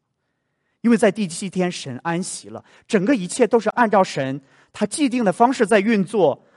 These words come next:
安息是其最终的目标。我们今天就从安息的前提、意义，还有祝福这三个层面来看安息的这个主题。首先我们来看安息的前提，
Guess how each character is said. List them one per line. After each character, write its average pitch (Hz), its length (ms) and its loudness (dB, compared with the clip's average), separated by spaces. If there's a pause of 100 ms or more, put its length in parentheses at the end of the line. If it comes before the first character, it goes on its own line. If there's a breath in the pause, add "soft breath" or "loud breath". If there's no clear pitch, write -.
(180 soft breath)
安 269 220 0
息 147 300 -8
是 180 160 -10
其 - 160 -10
最 196 220 -4
终 214 180 -2
的 175 80 2
目 156 180 -4
标。 131 360 -4 (480)
我 147 120 -4
们 143 120 -6
今 214 240 -6
天 196 240 -6
就 196 140 -2
从 139 220 -8
安 196 260 0
息 147 220 -8
的 143 120 -2
前 135 440 -10
提、 - 340 -16 (140)
意 214 240 -2
义， 202 280 -2 (380 soft breath)
还 180 140 -2
有 175 100 4
祝 247 260 2
福 117 380 -6
这 208 100 -2
三 269 200 0
个 262 100 2
层 - 220 -14
面 135 240 -8 (240 soft breath)
来 131 120 -6
看 151 300 -4
安 190 260 -2
息 147 220 -12
的 135 100 -6
这 135 140 -12
个 143 80 -8
主 135 240 -14
题。 90 320 -20 (1800 soft breath)
首 220 160 0
先 285 160 4
我 247 80 6
们 165 100 0
来 151 160 0
看 165 220 -2
安 202 260 -2
息 - 140 -8
的 160 100 2
前 135 320 -10
提， 117 380 -16